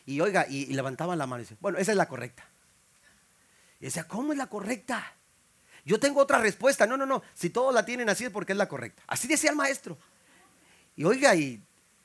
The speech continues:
me ponía de pie, yo, "No, no, no es cierto. Eso está mal, ¿qué tal si todos están equivocados?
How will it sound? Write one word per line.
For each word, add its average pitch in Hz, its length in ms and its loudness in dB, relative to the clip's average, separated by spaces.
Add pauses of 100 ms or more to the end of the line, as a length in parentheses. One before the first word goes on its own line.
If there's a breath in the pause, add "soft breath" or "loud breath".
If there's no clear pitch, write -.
(400)
me 135 220 -2
ponía 123 320 -4
de 233 100 4
pie, 175 160 0
yo, 147 140 -4
"No, 151 160 -2
no, 254 100 -6
no 285 100 -6
es 240 120 -4
cierto. 196 400 -8 (280 soft breath)
Eso 165 200 -4
está 247 180 2
mal, 247 260 6
¿qué 269 120 2
tal 254 160 4
si 285 80 -2
todos 277 220 0
están 269 240 4
equivocados? 294 960 4